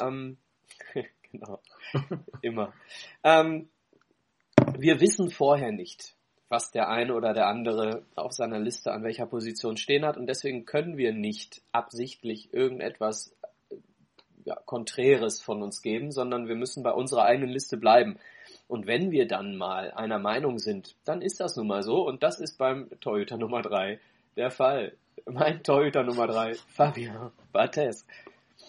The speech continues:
Speaker 1: Ähm,
Speaker 2: Kann ich
Speaker 1: gehörte,
Speaker 2: nachvollziehen.
Speaker 1: gehörte, hast du schon erwähnt, zu dem Weltmeisterteam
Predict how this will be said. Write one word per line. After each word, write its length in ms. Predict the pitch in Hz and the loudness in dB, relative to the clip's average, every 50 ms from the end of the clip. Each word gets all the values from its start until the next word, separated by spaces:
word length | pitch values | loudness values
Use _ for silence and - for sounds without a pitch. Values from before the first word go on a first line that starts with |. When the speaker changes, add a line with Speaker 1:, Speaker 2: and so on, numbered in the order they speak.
| - - - - - - - - - - - - _ _ - - _ _ _ _ _ | -20 -18 -16 -14 -12 -12 -14 -14 -18 -20 -20 -20 _ _ -20 -20 _ _ _ _ _
Speaker 1:
Ähm, 480 | - 131 139 139 135 135 139 135 - - | 4 4 4 4 2 -2 -4 -6 -8 -6
Speaker 2:
Kann 160 | - 147 135 156 | -2 -2 0 2
ich 60 | 160 | 4
Speaker 1:
gehörte, 400 | 135 127 139 151 170 170 139 190 | 6 8 10 8 8 8 6 4
Speaker 2:
nachvollziehen. 300 | 175 - - 92 98 - _ _ _ _ _ - 123 113 | 4 4 2 -4 -12 -18 _ _ _ _ _ -12 -6 0
Speaker 1:
gehörte, 560 | 131 120 127 143 156 151 - 160 135 131 - - 117 110 - - 101 | 4 6 10 10 10 10 8 2 0 -2 -6 -12 -16 -16 -14 -12 -8
hast 180 | 123 127 135 - | -8 -6 -6 -6
du 60 | 147 | -6
schon 160 | 135 151 131 | -6 -4 -2
erwähnt, 380 | 95 110 110 117 120 123 143 - - - - | -2 2 2 2 2 2 0 -8 -14 -16 -10
zu 140 | - - 127 | -4 -2 -2
dem 420 | 123 117 113 - 113 - - 110 | -2 -2 -4 -8 -10 -10 -6 -2
Weltmeisterteam 960 | 120 123 131 - 131 127 127 - - 131 - - - 123 120 123 123 117 113 | 0 0 0 2 0 -2 -2 0 -4 -4 -4 -4 -6 -6 -6 -8 -10 -14 -16